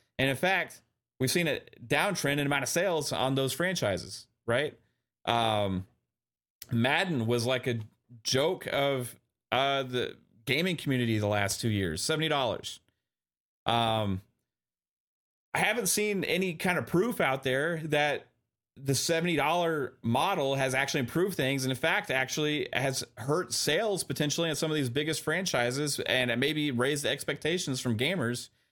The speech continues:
that aren't kinda getting back the value that they felt like they're putting back into the, into the games.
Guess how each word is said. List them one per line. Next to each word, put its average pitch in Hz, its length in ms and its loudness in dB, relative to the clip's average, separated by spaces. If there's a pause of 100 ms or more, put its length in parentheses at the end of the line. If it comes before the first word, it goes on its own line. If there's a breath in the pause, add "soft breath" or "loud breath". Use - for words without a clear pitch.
(100)
that 127 100 2
aren't 139 240 -2
kinda 147 320 0
getting 135 460 -2
back 131 320 0
the 120 80 -4
value 120 440 0
that 110 240 0
they 110 280 0
felt 120 200 0
like 110 160 0
they're 113 100 -2
putting 110 280 -2
back 110 240 0
into 113 240 -2
the, 101 340 -2
into 110 140 -2
the 104 80 -4
games. 113 480 -4